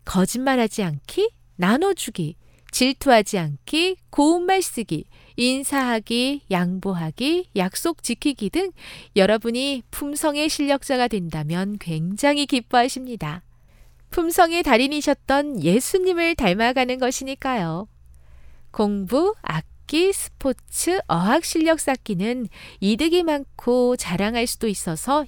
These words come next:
열심을 내지만 품성 실력은 이득보다 손해를 보는 듯 싶어 소홀히 하는 것 같습니다.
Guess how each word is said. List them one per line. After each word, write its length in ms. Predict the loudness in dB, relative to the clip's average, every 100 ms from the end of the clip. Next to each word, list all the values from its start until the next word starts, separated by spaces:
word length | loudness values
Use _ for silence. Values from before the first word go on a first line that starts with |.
| -4
열심을 520 | -2 0 -2 -4 -2
내지만 640 | -2 -4 -6 -4 -4 -4 -8 -12 -20 -20 -20 -20 -10
품성 400 | -4 -2 2 2
실력은 840 | 2 4 4 4 2 0 -2 -8 -10 -12 -2
이득보다 800 | 0 0 -2 -4 -2 0 0 -2
손해를 640 | -2 0 2 4 4 2
보는 320 | 2 0 0
듯 120 | -2
싶어 640 | -2 -6 -12 -4 0 0 -2
소홀히 500 | -2 0 2 2 0
하는 220 | -2 -2
것 100 | -2
같습니다. 720 | -2 -4 -8 -8 -8 -8 -10